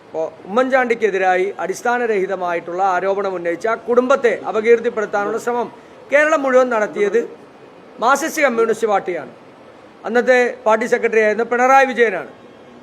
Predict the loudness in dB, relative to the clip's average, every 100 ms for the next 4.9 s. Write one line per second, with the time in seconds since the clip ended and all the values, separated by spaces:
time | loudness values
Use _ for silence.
0 | -20 -8 0 2 2 0 0 2 2 4
1 | 4 4 4 2 0 -18 -20 -20 -20 -20
2 | -20 -6 0 0 4 2 4 2 2 0
3 | 0 -2 -4 -12 -20 -20 -20 -20 -20 2
4 | 4 4 2 2 2 0 2 2